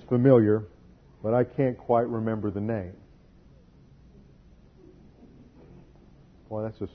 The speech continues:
slow burn this morning. Y'all are ready for jokes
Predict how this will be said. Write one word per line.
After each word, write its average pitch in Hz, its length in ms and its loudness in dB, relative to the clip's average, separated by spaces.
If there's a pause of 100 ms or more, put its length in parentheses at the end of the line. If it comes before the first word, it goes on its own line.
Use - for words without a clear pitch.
slow 104 220 -2
burn 107 300 -2
this 98 180 -10
morning. 92 440 -6
Y'all 139 240 6
are 123 120 8
ready 135 340 6 (100)
for 107 160 0 (560)
jokes 156 320 8